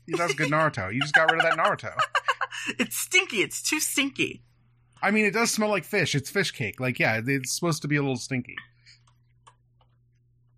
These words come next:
Speaker 1: Um, hmm. Um, and then we have an anonymous question.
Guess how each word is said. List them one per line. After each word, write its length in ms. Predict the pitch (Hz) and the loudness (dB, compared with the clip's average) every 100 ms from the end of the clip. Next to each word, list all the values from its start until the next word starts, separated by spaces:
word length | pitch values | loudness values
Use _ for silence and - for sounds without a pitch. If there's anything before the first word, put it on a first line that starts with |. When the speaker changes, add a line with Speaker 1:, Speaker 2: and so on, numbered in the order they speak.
| _ _ _ _ _ - - - - - | _ _ _ _ _ -20 -20 -20 -20 -10
Speaker 1:
Um, 540 | 107 101 120 196 311 - _ _ - _ _ _ _ _ _ _ _ _ _ 160 156 | -4 -2 2 0 -2 -10 _ _ -20 _ _ _ _ _ _ _ _ _ _ -16 -6
hmm. 320 | 127 101 87 82 80 _ _ _ _ _ _ _ _ _ _ _ | -4 -4 -6 -8 -14 _ _ _ _ _ _ _ _ _ _ _
Um, 480 | - 110 107 104 101 - | -4 -2 0 0 -2 -2
and 200 | 135 151 | 0 4
then 300 | 156 156 156 | 4 4 4
we 80 | |
have 100 | 156 | 4
an 60 | 151 | 2
anonymous 320 | 170 214 220 | 2 2 2
question. 640 | - 185 156 - 160 147 | 0 0 0 2 4 4